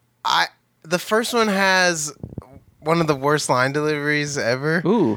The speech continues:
Speaker 1: Where this guy's, like, choking Poirot and he goes, "Why aren't you dead yet?" <laughs> And I was like, "This is
Speaker 2: Yes.
Speaker 1: bad."
Speaker 2: Yep.
Speaker 1: But,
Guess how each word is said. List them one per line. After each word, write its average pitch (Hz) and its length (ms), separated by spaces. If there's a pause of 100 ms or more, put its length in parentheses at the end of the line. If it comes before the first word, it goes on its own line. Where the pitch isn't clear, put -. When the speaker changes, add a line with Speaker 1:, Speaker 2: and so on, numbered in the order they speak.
(120)
Speaker 1:
Where 147 160
this 143 140
guy's, 147 300
like, 127 140
choking 139 420
Poirot 135 440
and 139 80
he 135 60
goes, 123 180 (220)
"Why 123 320
aren't 165 240
you 330 220
dead - 260
yet?" - 320
<laughs> - 60
And - 100 (320)
I - 20
was 262 120
like, 240 160
"This 175 240
is - 180
Speaker 2:
Yes. 135 160
Speaker 1:
bad." 147 640
Speaker 2:
Yep. 330 480
Speaker 1:
But, 214 480